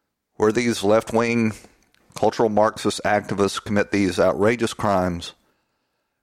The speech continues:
and then are, uh, just allowed to get away with it if they're ever arrested. It's certainly, uh, demoralizing to the police force that are out there trying to enforce the law.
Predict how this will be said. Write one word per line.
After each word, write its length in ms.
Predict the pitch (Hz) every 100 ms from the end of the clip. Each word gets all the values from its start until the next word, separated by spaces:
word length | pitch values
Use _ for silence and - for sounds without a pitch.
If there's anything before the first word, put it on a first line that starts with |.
| _ -
and 160 | 87 92
then 120 | 92
are, 380 | 87 82 60 80
uh, 320 | 73 69 67
just 240 | 95 -
allowed 320 | 87 85 90 -
to 60 |
get 100 | 95
away 240 | 78 101 104
with 200 | 76 78
it 280 | - - - _ _ -
if 180 | 92
they're 180 | - 87
ever 240 | 85 78 69
arrested. 500 | 87 110 - - - _ _ _ _ _ _ _ _ _ _
It's 140 | 98 -
certainly, 520 | 127 107 95 87 82
uh, 360 | 80 76 78 73 78 _ _ _ _ -
demoralizing 920 | 95 95 113 123 98 87 92 107 104
to 120 | 92
the 80 | 80
police 280 | - 117 -
force 400 | 85 87 104 -
that 160 | 90
are 180 | 82 87
out 160 | 92 -
there 180 | 92 90
trying 320 | 98 92 90
to 120 | 85
enforce 480 | 73 78 101 95 -
the 100 | 80
law. 380 | 90 101 87